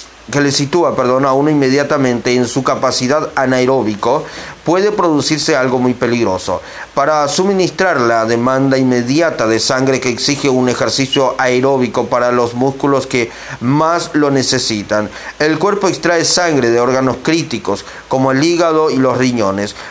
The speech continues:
Como resultado de ello, estos órganos pierden una gran cantidad de oxígeno,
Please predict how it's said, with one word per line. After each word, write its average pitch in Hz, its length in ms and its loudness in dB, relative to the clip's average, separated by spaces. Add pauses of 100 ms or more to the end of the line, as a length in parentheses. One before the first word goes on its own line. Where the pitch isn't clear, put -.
Como 156 240 2
resultado 165 560 0
de 135 220 2
ello, 117 160 0
estos 151 340 -2
órganos 147 380 0
pierden 143 420 0
una 139 180 2
gran 139 220 0
cantidad 131 420 2
de 135 80 2
oxígeno, 135 580 0